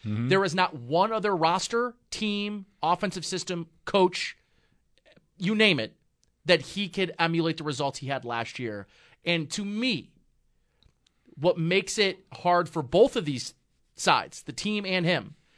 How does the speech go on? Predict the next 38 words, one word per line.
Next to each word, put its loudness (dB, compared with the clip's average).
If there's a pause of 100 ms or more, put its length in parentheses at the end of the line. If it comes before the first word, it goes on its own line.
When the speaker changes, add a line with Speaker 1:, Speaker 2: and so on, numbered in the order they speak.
(220)
Speaker 2:
is 2 (240)
there's 2
also 4
not 8
a 2
lot 6
of 2
quarterbacks 2
that 2
are 2
gonna 0 (380)
really -4
run 0
that 2
system -6
very 2
well 4
either. 0 (460)
It's 2
a 4 (260)
very, 2
like, 2
in 2
this -2
draft, 2 (1160)
let's -2
just -8
say 4
the, -6
the -2
Dolphins 0
had 2
an 0
opportunity 0
to -4
get -10
Caleb -4
Williams. -12